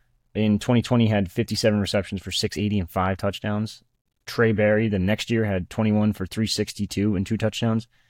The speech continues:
And you could correct me if I'm wrong, 'cause I, I might be wrong, 'cause I don't have the Rutgers stats in front of me. I think those would be the top, top, well, no, one definitely, but second one might also be the top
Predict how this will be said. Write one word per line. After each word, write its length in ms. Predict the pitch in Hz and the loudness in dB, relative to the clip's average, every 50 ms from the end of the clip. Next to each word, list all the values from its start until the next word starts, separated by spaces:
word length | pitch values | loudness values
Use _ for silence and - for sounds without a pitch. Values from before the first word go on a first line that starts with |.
| _ _ _ _ | _ _ _ _
And 400 | - 117 117 113 113 110 107 - - - | -2 2 2 4 4 4 2 0 -2 -6
you 140 | - 113 | -6 -6
could 140 | - - 120 | -4 -6 -8
correct 260 | - - 143 143 - | 0 2 0 2 2
me 60 | 139 120 | 0 -2
if 100 | - 113 | 0 0
I'm 100 | 110 107 | 0 2
wrong, 240 | 113 117 113 107 104 | 2 4 4 2 0
'cause 160 | - 107 87 | -2 -4 -4
I, 140 | 92 92 92 - | -4 -4 -4 -4
I 60 | 92 | -2
might 260 | 98 101 104 107 104 | 0 2 2 2 2
be 80 | - 117 | 0 0
wrong, 280 | 113 113 110 113 117 117 | 2 2 2 2 0 -2
'cause 140 | - 101 | -2 -4
I 20 | 101 | -2
don't 100 | 98 95 | 0 0
have 80 | 98 95 | 0 0
the 60 | 92 | 0
Rutgers 300 | 90 92 - 95 90 - | -2 -2 -2 -4 -6 -4
stats 200 | - 92 95 - | -4 -4 -4 -4
in 60 | 78 | -10
front 180 | - - 104 104 | -6 -2 0 2
of 80 | 107 | 2
me. 160 | 113 120 120 - _ _ _ _ _ _ _ _ | 2 0 -2 -4 _ _ _ _ _ _ _ _
I 60 | - 104 | -6 -2
think 200 | - 139 127 107 | 2 2 4 6
those 160 | 101 113 110 | 6 4 4
would 100 | 104 104 92 | 4 2 2
be 280 | 101 98 95 90 80 - - _ _ _ _ _ _ _ _ | 2 2 2 0 -2 -6 -12 _ _ _ _ _ _ _ _
the 80 | - 113 | -10 -2
top, 220 | - 120 104 98 | 0 0 0 0
top, 200 | - 113 107 87 | 0 -2 0 2
well, 120 | 107 113 110 | 4 4 4
no, 120 | 104 95 | 4 2
one 300 | 87 87 95 104 104 95 | 0 0 2 2 2 4
definitely, 380 | 87 90 87 - 82 82 85 82 | 2 0 -2 -2 -4 -4 -4 -4
but 160 | 85 82 - _ _ _ _ _ _ | -4 -6 -6 _ _ _ _ _ _
second 280 | _ - 127 123 131 113 | _ 0 0 2 4 4
one 260 | 113 113 110 65 87 | 4 4 2 2 4
might 120 | 110 113 113 | 4 6 6
also 200 | 113 110 - 104 | 4 4 4 2
be 100 | 110 110 | 0 0
the 80 | 98 | 0
top 240 | 95 - 107 101 - | 0 0 -2 -2 -2